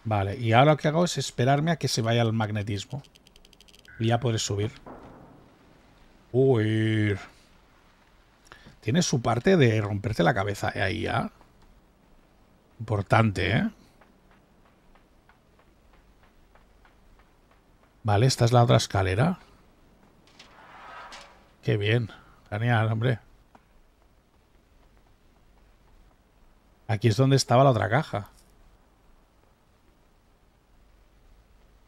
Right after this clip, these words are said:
Aquí es donde está la otra caja. Vale.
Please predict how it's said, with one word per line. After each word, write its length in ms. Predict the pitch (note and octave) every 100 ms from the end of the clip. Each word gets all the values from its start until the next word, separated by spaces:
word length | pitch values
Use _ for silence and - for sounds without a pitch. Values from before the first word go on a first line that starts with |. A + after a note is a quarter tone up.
| _ _ _ _ _ _ _ _ _ _ _ _ _ _
Aquí 160 | -
es 60 | A2
donde 220 | C3+ C#3+
está 200 | A#2+ -
la 100 | G#2+
otra 200 | G#2+ G#2
caja. 400 | A2+ E3 - G#2+ - _ _ _ _ _ _ _ _ _ _ _ _ _ _ -
Vale. 220 | B2